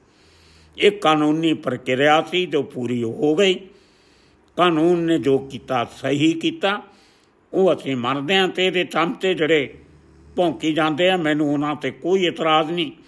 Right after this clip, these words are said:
ਮਹਾਰਾਜ ਉਹਨਾਂ ਨੂੰ ਮਾਫ਼ ਕਰੇ, ਕਿਉਂਕਿ ਉਹ ਨਹੀਂ ਜਾਣਦੇ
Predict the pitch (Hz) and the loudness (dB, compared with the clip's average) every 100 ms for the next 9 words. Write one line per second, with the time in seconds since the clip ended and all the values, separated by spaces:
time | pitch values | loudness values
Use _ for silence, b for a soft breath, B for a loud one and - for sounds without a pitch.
0 | b b b b 123 160 170 147 151 151 | b b b b -2 0 0 0 0 0
1 | 139 123 127 151 156 - 160 175 160 156 | -2 -2 0 0 -2 -2 0 0 0 -4
2 | - 151 147 143 190 214 170 160 160 143 | 0 0 2 2 2 2 2 0 0 0
3 | 165 156 | -2 -2